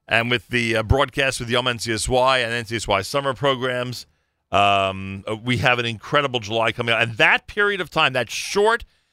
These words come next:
condensed period of time at the end of July is going to end for us with an incredible Monday morning special broadcast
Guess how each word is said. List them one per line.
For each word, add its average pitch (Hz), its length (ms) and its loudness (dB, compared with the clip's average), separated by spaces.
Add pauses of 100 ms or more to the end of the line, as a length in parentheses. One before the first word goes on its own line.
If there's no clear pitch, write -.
(140)
condensed 151 640 0
period 170 260 2
of 151 80 -6
time 147 220 -2
at 123 60 -10
the 120 80 -2
end 139 140 -4
of 135 80 -2
July 120 460 2
is 113 180 -4
going 123 220 -2
to 120 180 -4
end 165 240 -4
for 143 220 2
us 113 200 2
with 127 80 -8
an 113 80 -4
incredible 160 600 0
Monday 143 340 2
morning 151 320 0
special 139 400 -2
broadcast 127 720 0